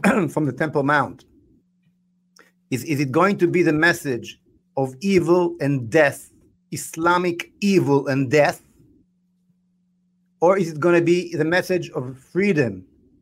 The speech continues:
and, and, and, <clears throat> and holiness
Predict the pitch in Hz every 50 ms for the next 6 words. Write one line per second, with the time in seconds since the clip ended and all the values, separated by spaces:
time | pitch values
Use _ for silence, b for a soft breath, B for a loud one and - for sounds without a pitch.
0 | _ _ _ _ _ _ - 147 139 151 151 - 156 143 135 143 143 - 151 139
1 | 135 135 135 127 - - - - - 208 175 139 113 - - _ _ _ _ _
2 | _ - 139 135 104 - 190 233 226 208 156 123 95 - - - - - -